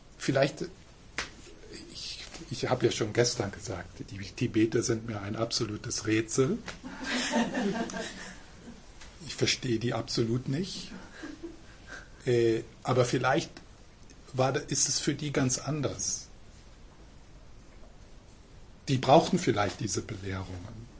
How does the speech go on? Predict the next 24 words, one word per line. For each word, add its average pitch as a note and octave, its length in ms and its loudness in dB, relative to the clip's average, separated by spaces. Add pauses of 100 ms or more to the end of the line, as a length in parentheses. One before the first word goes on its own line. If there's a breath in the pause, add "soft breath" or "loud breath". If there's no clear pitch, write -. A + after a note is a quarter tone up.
(180)
dass - 340 -2
ein, A#2 640 4 (160)
ein A#2+ 260 4
Moment A#2+ 680 4 (320 loud breath)
Ärger B2 440 10
zerstört - 1080 2
die G#2+ 100 -2
Verdienste, A#2 720 2
besonders A2+ 560 4
wenn A2 140 2
es A2 200 0
gegenüber G#2+ 360 0
dem G#2 180 -2
Lehrer B2 380 4
ist, C3+ 420 2 (1160 loud breath)
äh, G#2+ 280 2 (380)
ver-, A#2 280 2 (200)
äh, G#2 380 0 (400)
zerstört A#2+ 600 4
die G2+ 340 -2
Verdienste A#2+ 680 -2
für F#2+ 640 -2
zehn A2 260 2
Millionen. G2 580 -6